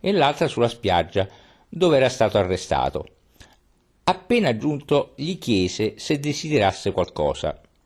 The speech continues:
"Vorrei un bagno profumato e dei sarti per rifarmi gli abiti."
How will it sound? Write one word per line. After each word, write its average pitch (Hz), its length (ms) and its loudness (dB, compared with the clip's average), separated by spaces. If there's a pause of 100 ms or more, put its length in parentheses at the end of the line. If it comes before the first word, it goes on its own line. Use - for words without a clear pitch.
(840)
"Vorrei 156 540 4
un 127 220 2
bagno 160 400 2
profumato 160 840 0 (260)
e 104 200 0
dei 104 180 0
sarti 160 560 0
per 156 140 2
rifarmi 117 460 2
gli 120 100 -2
abiti." 67 520 -4